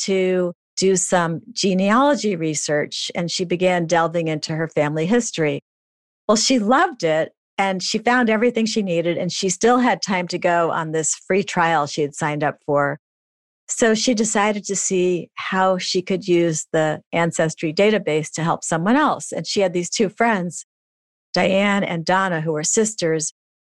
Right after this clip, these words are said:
and they had been separated from their family when they were very young, and they had gone through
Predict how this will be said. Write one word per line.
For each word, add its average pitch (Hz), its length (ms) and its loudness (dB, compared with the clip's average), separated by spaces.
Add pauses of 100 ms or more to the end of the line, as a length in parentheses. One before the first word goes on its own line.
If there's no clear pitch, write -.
(140)
and 185 200 2
they 196 100 4
had 220 140 2
been 220 100 -2
separated 170 600 0
from 160 200 -4
their 156 140 0
family 170 480 0
when 151 160 -2
they 151 80 0
were 151 160 0
very 151 240 2
young, 160 420 2
and 170 160 -8
they 170 100 -2
had 175 120 -4
gone 165 220 0
through 160 180 -8